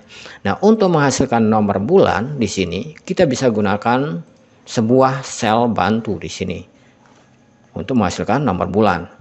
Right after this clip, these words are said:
Caranya seperti ini, month, kemudian masukkan nama bulannya, kemudian gabung dengan tahunnya.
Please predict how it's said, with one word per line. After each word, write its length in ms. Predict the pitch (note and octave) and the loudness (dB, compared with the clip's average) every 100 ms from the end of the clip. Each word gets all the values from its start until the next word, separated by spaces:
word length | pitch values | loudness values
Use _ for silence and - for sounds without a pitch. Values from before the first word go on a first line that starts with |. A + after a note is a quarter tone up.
| _ _ - | _ _ -6
Caranya 320 | G2 F#2+ G#2 | 0 2 2
seperti 400 | - F#2 F2+ F#2 | 0 -2 0 2
ini, 80 | C#3+ E3+ - | 0 -2 -8
month, 480 | - F#2 A#2 A3 - - _ _ _ _ _ - - _ _ _ | -4 0 0 0 -4 -18 _ _ _ _ _ -20 -20 _ _ _
kemudian 480 | - A2 A2+ A2 F#2+ | 0 2 4 4 4
masukkan 560 | F#2+ F#2 - C3 A2+ F#2+ | 2 0 -2 -2 -2 0
nama 320 | F#2+ F#2 F2+ | 0 0 -2
bulannya, 720 | F2 F2+ F2 F2 G#2 E3+ F3 | 0 0 0 0 0 0 -4
kemudian 480 | - F3 E3+ D#3+ F3 A#2 | -2 0 4 4 4 4
gabung 480 | G2 G2 B2 D3+ G#2 | 4 4 2 2 -2
dengan 480 | F#2 F#2+ C#3 D3+ D3 _ | 0 0 -2 -6 -14 _
tahunnya. 640 | E2+ F2 G#2+ A2 A2+ F2+ | -2 0 2 2 2 0